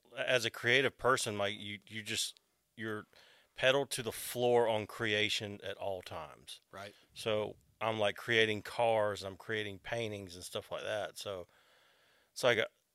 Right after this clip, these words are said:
Speaker 1: that, that's constantly what I'm thinking about is creation. And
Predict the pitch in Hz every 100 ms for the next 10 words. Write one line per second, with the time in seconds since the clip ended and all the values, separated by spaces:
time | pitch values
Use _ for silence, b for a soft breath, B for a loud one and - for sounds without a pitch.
0 | - 98 120 131 104 117 123 120 - -
1 | _ _ _ - - - 123 123 - 120
2 | 120 107 110 107 98 - 113 104 104 95
3 | 98 95 87 - - 104 90 90 - 80
4 | 71 - _ b b b b b _ 107
5 | 110